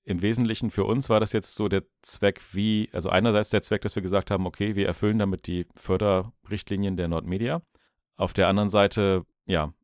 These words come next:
für uns eigentlich die Aufgabe, wie behalten wir unsere Vision im Blick? Also wir haben uns irgendwie mal was ausgedacht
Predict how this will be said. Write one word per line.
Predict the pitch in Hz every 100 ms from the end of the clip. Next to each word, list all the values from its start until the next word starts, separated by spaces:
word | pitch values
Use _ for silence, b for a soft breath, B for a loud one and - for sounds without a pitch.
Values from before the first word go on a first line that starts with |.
| _ _ _
für | - 104
uns | 104 104
eigentlich | 101 92
die | 107
Aufgabe, | 101 - 98 92 101
wie |
behalten | 101 90 98 90
wir | 98
unsere | 90 92
Vision | 90 85 95
im | 95
Blick? | - 80 - _ _ _
Also | - 80 80 -
wir |
haben | 85 98
uns | 92
irgendwie | 90 92 90
mal | 82
was | 82
ausgedacht | - 113 117 123 131 -